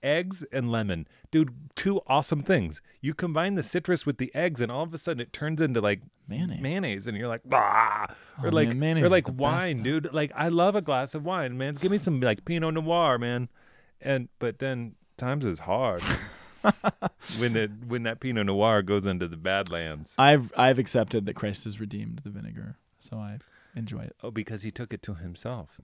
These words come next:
Speaker 2: Took it
Speaker 1: As
Speaker 2: to
Speaker 1: if,
Speaker 2: himself.
Speaker 1: as if all sufferings.
Speaker 2: So I will put it on my French fries because of that.
Speaker 1: Dude, I ate vinegar yesterday. Do you know that?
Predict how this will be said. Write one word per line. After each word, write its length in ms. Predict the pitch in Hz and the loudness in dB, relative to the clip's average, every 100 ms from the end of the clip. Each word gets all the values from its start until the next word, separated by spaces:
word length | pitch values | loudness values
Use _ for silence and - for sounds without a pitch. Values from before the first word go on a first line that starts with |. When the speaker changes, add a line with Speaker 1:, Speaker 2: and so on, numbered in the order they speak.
| - | -8
Speaker 2:
Took 100 | - | -6
it 20 | |
Speaker 1:
As 60 | 113 | -2
Speaker 2:
to 60 | |
Speaker 1:
if, 40 | 151 | 0
Speaker 2:
himself. 400 | 143 185 165 - | 2 4 2 -2
Speaker 1:
as 180 | 107 95 | -4 -4
if 300 | - 101 - | -4 -6 -6
all 380 | 90 101 104 107 | -6 -4 -2 -4
sufferings. 680 | - 107 - 90 85 87 - | -8 -12 -8 -10 -8 -12 -6
Speaker 2:
So 140 | 110 | 0
I 100 | 101 | 2
will 120 | 110 | 0
put 140 | - 117 | -2 -2
it 60 | 120 | -2
on 80 | |
my 80 | 120 | -4
French 220 | 113 95 | -4 -8
fries 300 | - - - - | -8 -10 -10 -12
because 220 | - - | -14 -14
of 80 | - | -16
that. 80 | - - - | -20 -20 -10
Speaker 1:
Dude, 160 | 95 90 | -6 -2
I 60 | 87 | -2
ate 140 | 95 | -4
vinegar 340 | 87 87 85 78 | -6 -10 -8 -10
yesterday. 420 | 76 - 78 78 | -12 -14 -14 -12
Do 120 | 80 | -12
you 60 | 80 | -12
know 200 | 82 87 | -10 -10
that? 140 | 95 | -10